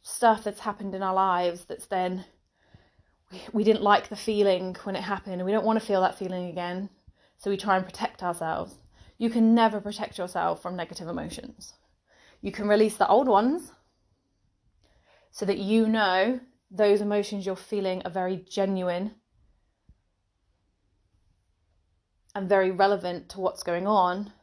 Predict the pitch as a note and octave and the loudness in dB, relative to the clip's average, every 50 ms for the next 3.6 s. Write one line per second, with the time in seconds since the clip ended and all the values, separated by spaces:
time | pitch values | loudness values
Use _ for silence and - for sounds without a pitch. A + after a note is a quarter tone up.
0 | _ _ - G3+ - A3 - G#3+ - - F3+ F#3+ G3+ G#3 A3+ A3 G3+ F#3 F3+ F#3+ | _ _ -10 -8 -6 -4 -4 -2 -2 -2 -2 0 0 0 0 0 0 -2 -2 -2
1 | G#3+ A3+ - - _ _ _ _ _ _ _ _ _ _ _ _ _ _ _ _ | -4 -6 -10 -16 _ _ _ _ _ _ _ _ _ _ _ _ _ _ _ _
2 | _ _ _ _ _ _ - G3 F#3+ F#3+ F#3+ F#3+ A3 A3+ - - G#3+ F3+ F3+ F3+ | _ _ _ _ _ _ -8 -4 -2 2 2 2 2 2 -2 -6 -6 -6 -4 -4
3 | F3+ F#3 E3+ E3+ - - F3+ F3+ F#3 G3+ A#3+ B3 | -2 -2 -2 -4 -6 -10 -8 -6 -4 -4 -4 -6